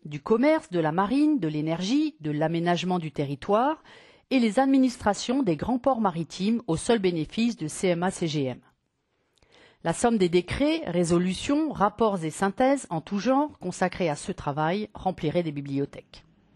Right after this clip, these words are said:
L'opération, dont le coût est bien évidemment inconnu et au sens propre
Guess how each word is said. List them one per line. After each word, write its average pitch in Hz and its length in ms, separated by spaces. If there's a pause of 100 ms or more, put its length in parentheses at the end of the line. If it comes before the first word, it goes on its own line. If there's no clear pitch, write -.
(960)
L'opération, 285 600
dont 247 160
le 247 120
coût 254 240
est 175 60
bien 254 260
évidemment 226 480
inconnu 262 680
et 185 240
au 196 100
sens 202 260
propre - 400